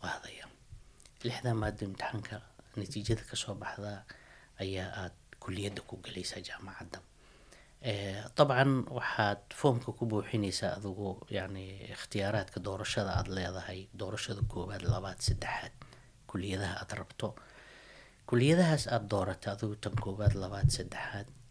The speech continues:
iyo natiijada aad keentay, kulliyad walba waxay lahayd grade lagu galo ay lahayd. En, eh, runtii,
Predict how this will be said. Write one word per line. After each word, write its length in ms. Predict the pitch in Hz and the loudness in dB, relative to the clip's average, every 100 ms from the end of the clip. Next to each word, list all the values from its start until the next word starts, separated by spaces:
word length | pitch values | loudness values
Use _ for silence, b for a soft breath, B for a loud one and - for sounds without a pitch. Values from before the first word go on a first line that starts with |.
| - - | -12 -6
iyo 320 | 113 135 131 | -2 2 2
natiijada 580 | 117 - 110 127 135 120 | 0 0 0 4 4 2
aad 160 | 101 - | -2 -6
keentay, 460 | 101 - - 107 107 | -8 -8 -8 -8 -4
kulliyad 400 | 110 110 127 123 | -2 2 2 2
walba 400 | 107 101 104 98 | 2 0 -2 -2
waxay 380 | 104 - 95 | -4 -4 -4
lahayd 420 | 101 87 90 87 - - | -4 -6 -4 -6 -8 -4
grade 480 | 101 117 98 92 - | 4 4 4 0 -8
lagu 240 | 98 98 95 | -6 -6 -6
galo 320 | - 90 82 - B B B - - | -6 -4 -6 -8 B B B -16 -6
ay 160 | 98 | -2
lahayd. 360 | 98 - 110 - - B B B B B B - | -2 -2 -4 -4 -12 B B B B B B -2
En, 420 | 110 98 98 98 | 2 2 2 0
eh, 420 | 95 95 98 101 104 | 0 0 -2 -4 -6
runtii, 760 | 117 143 - 143 143 147 131 | -4 -4 0 2 2 2 -2